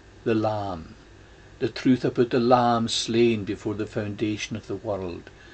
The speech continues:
the truth about the Father who is holy, who needs to have you sprinkled before you can be in fellowship with him, the truth that he actually doesn't desire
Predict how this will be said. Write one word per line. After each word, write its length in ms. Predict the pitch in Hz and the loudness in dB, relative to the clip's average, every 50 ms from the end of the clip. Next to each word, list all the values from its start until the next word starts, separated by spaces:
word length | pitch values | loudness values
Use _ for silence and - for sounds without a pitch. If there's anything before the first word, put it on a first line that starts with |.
| - - - - - - | -20 -20 -20 -20 -20 -2
the 100 | - 120 | 0 0
truth 380 | 120 - - - 135 131 127 - | 0 0 2 4 4 4 4 2
about 360 | 131 120 - 131 120 113 - | -2 0 4 4 4 4 2
the 100 | - 120 | 0 -4
Father 580 | - - - - 131 120 117 117 117 113 110 113 | -4 -4 -2 0 2 2 4 2 2 2 0 0
who 140 | 107 107 107 | 0 2 0
is 180 | 107 110 - | 0 -2 -4
holy, 560 | - - 127 120 117 110 104 90 90 90 90 - - - - - - - - | -4 2 4 4 4 4 2 0 -2 -6 -6 -8 -12 -20 -20 -20 -20 -4 0
who 100 | 127 117 | 0 2
needs 480 | 117 120 120 123 123 123 123 - - - | 2 2 4 4 4 4 4 0 -4 -6
to 240 | - - 123 113 | -4 -2 -2 -2
have 240 | 107 104 117 110 104 | 0 0 0 0 0
you 180 | 101 101 101 107 | -2 -6 -6 -4
sprinkled 920 | 107 - - - - - 117 107 113 113 110 113 - - - - 92 90 - - - - - - - | -4 -4 -6 -6 -4 -4 0 0 2 0 0 -2 -8 -10 -6 -6 -6 -6 -6 -14 -18 -20 -20 -20 -8
before 400 | - 123 104 - - 117 107 107 | -8 -8 -8 -4 -2 0 2 2
you 180 | 104 95 98 98 | 2 0 -2 -4
can 180 | - 110 101 92 | -4 -6 -8 -8
be 200 | - - 101 98 | -8 -6 -6 -6
in 100 | 98 95 | -6 -6
fellowship 680 | - - - 110 104 98 101 95 - - 117 - - | -10 -8 -4 -2 -2 0 -2 -4 -4 -8 -12 -8 -8
with 160 | 98 95 - - | -8 -8 -8 -10
him, 320 | - 101 98 92 92 - - - - - - - - - - - - - - | -14 -12 -12 -12 -14 -16 -18 -20 -20 -20 -20 -20 -20 -20 -20 -20 -20 -10 2
the 140 | - 135 131 - - - | 2 2 2 2 -8 -14
truth 720 | - - - - - 196 180 139 110 - - - - - - - - - - - - - - - - | -12 -12 -8 2 6 6 6 6 4 -2 -10 -16 -16 -18 -18 -20 -20 -20 -20 -20 -20 -20 -20 -20 -4
that 180 | - 123 120 - | -4 -4 -2 0
he 180 | - 120 - - - | 0 -2 -2 0 0
actually 840 | 165 147 151 151 - - - - 151 151 151 135 123 123 117 113 113 - - - - - | 0 0 0 0 -4 -14 -14 -8 -4 -2 0 0 2 2 0 -2 -4 -10 -20 -20 -20 0
doesn't 400 | - 147 135 135 - - 131 117 | 2 4 4 4 2 0 -2 0
desire 680 | 120 123 117 - - - 135 120 113 110 110 107 107 104 | 2 0 0 0 0 0 0 2 2 2 2 0 0 -2